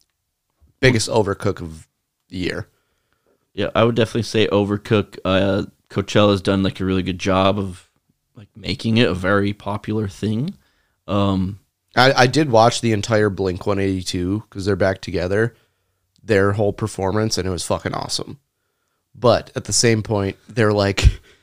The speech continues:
Speaker 1: <laughs> they, they had an act, it was, like, Frank Ocean or something, who I'm not really sure who that is, but he was so bad on the first weekend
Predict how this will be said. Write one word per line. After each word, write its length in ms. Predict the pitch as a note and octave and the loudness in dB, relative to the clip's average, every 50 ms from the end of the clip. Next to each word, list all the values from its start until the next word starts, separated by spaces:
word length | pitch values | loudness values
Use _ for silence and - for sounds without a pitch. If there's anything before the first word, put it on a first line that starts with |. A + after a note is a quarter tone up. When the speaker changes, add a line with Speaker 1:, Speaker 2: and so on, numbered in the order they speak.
| _ _ _ _ _ _ _ | _ _ _ _ _ _ _
Speaker 1:
<laughs> 640 | _ _ _ _ _ _ _ _ _ _ _ _ _ | _ _ _ _ _ _ _ _ _ _ _ _ _
they, 540 | G#2+ F#2+ B2+ A#2 A#2+ B2+ C3+ C#3 C#3+ C#3 - _ _ _ _ _ _ _ - | 0 4 6 6 8 8 6 6 4 0 -4 _ _ _ _ _ _ _ -12
they 220 | A#2 G#2+ A#2 A#2+ | 0 4 6 8
had 180 | C3+ D#3 E3 D#3 | 8 6 6 4
an 100 | C#3+ A2+ | 0 0
act, 320 | - G2 G2 A2 A2 - | 2 2 2 2 0 0
it 80 | - A#2 | 0 0
was, 120 | A2 G#2 | 0 0
like, 120 | G#2+ G#2 - | 0 -2 -4
Frank 420 | - - - G#2 G2+ A2 A2 - G2 | -6 -6 -2 0 0 0 0 0 0
Ocean 360 | F#2+ G2 G2 - - A#2 G#2+ | 0 2 0 0 -2 -2 -2
or 80 | G#2+ | -2
something, 360 | G#2+ - A#2 A2 G#2+ - A2+ A2 | -2 -2 -2 -2 -2 -2 0 0
who 80 | A2 | 0
I'm 120 | F2+ F#2 F#2 | 0 0 -2
not 160 | F2+ F#2 - | -2 -2 0
really 200 | G2+ G2 G2 F#2 | 0 0 0 0
sure 240 | - - G2 F#2 F#2 | -2 -2 -2 -2 -2
who 120 | G2+ F#2+ | -2 -2
that 180 | F2 F2+ F2 E2+ | -2 -2 -2 -2
is, 280 | F2 F#2 G2 G#2 G#2+ - - - _ _ _ _ _ _ | 0 0 0 0 -2 -4 -8 -14 _ _ _ _ _ _
but 120 | A2+ G#2 | -4 -2
he 120 | - - B2 | 0 0 2
was 160 | B2+ B2 A#2+ | 4 4 4
so 440 | - - - - A2 F2+ F#2+ G#2+ A#2 | 4 2 2 4 4 6 6 6 4
bad 640 | G#2 - F#2+ E2 D#2+ E2+ E2+ F#2+ G#2 A#2+ C3 C#3 C#3 - | 4 2 2 2 2 2 2 2 2 2 0 -4 -4 -4
on 100 | A2 G#2+ | -2 -2
the 80 | G#2 F#2+ | -2 -2
first 360 | - - G#2 G2+ G2 - - | -2 -2 -2 -2 -2 0 0
weekend 560 | B2+ B2 A#2 - C#3+ C3 C3 C#3 D3 D3 C#3+ | 0 0 0 2 2 2 4 4 2 0 -2